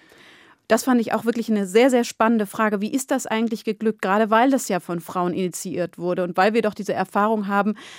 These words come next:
wenn Frauen hier etwas, äh, eine Bewegung starten, dann wird das eben oft keine gesamtgesellschaftliche Bewegung. Also was hat den Unterschied gemacht? Und tatsächlich ist es eben so,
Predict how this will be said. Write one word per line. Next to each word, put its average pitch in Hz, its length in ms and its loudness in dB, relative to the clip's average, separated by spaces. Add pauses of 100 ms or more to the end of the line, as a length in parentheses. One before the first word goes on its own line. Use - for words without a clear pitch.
(140)
wenn 214 160 2
Frauen 220 520 2 (220)
hier 269 440 6
etwas, 220 360 0
äh, - 60 -8
eine 214 340 2
Bewegung 240 480 2
starten, 226 600 0
dann 214 200 2
wird 233 80 2
das 226 120 2
eben 214 300 0
oft 214 260 0
keine 247 300 2
gesamtgesellschaftliche 175 1200 -2
Bewegung. 160 520 -6
Also 175 240 -4
was 220 180 2
hat 233 140 -2
den 208 100 -2
Unterschied 214 420 -4
gemacht? 214 280 -4
Und 202 140 -8
tatsächlich 220 520 -4
ist - 160 -4
es 233 120 -4
eben 208 280 0
so, 208 240 0